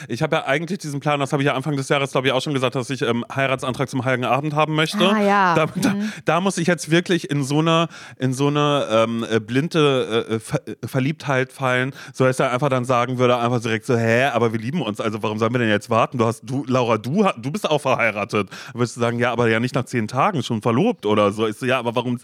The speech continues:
Speaker 1: zehn Tage, zehn Jahre? Was ist der Unterschied? Erklär's mir mal ganz kurz.“ Und würde sagen,
Speaker 2: <laughs>
Speaker 1: „Zeit und dass ihr euch kennenlernt und so.“ Ich würde auch sagen, „Nee, ohne Ehevertrag“,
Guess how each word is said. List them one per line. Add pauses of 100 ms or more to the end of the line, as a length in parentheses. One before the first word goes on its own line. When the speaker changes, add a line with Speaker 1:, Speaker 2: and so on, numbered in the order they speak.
(280)
Speaker 1:
zehn
Tage,
zehn
Jahre? (240)
Was
ist
der
Unterschied?
Erklär's
mir
mal
ganz
kurz.“
Und
würde
sagen,
Speaker 2:
<laughs>
Speaker 1:
„Zeit
und
dass
ihr
euch
kennenlernt
und
so.“ (340)
Ich
würde
auch
sagen,
„Nee,
ohne
Ehevertrag“,